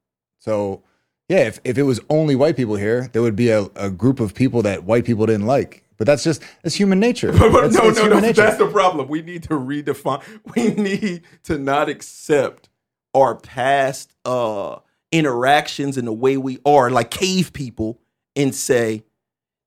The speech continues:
Speaker 2: "That's just human nature." No, man, we are, it's also human nature to think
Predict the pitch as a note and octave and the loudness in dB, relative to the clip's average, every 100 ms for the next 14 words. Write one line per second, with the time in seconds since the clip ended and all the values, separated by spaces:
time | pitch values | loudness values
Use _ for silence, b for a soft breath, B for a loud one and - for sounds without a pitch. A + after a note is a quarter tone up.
0 | _ E3+ D#3+ - D#3 - E3 D3 C#3 C#3 | _ 0 0 -2 -2 -2 -4 -2 0 0
1 | C3 - G#2 C#3+ G#3 D3 C3+ B2 C#3 G#3+ | -2 -8 -4 4 4 4 0 0 -2 -4
2 | C#3+ C3+ C#3+ G3+ A3 E3 F3 C#3+ C3+ C#3+ | -4 -2 0 0 0 -6 -6 -6 -6 -6
3 | C3+ A#2 - D4+ - | -8 -8 -6 -6 -8